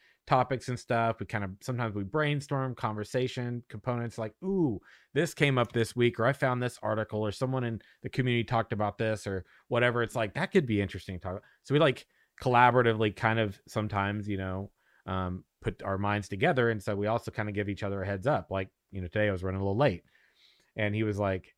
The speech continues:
Daedalus was like, "I have a, a news for the announcement." And then, you know, for the podcast, I was like, "All right, that's cool." Didn't know anything at the time. Looked at, like, my, my group chat and Discord with my, you know, aspirants in Virtue and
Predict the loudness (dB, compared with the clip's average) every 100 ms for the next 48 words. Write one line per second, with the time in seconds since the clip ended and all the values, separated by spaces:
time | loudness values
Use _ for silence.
0 | _ -2 0 0 -4 -6 -4 -2 0 0
1 | -2 -2 -2 0 0 -2 -4 -2 -4 -4
2 | -6 -2 -2 -4 -4 -2 -2 -2 -2 0
3 | 0 0 0 0 -6 -4 -4 -2 -2 -2
4 | -2 -2 -4 -10 -20 _ _ 2 6 6
5 | 6 6 4 2 0 2 2 2 -4 _
6 | 2 4 6 4 6 4 4 0 -8 -4
7 | 0 0 -2 -4 -6 -4 -4 -2 0 2
8 | 0 -2 -4 -8 -8 -8 -6 -4 -4 -4
9 | -4 -4 -4 -8 -8 -6 -6 -4 0 0
10 | 0 -4 -6 -4 -6 -4 -4 -4 -6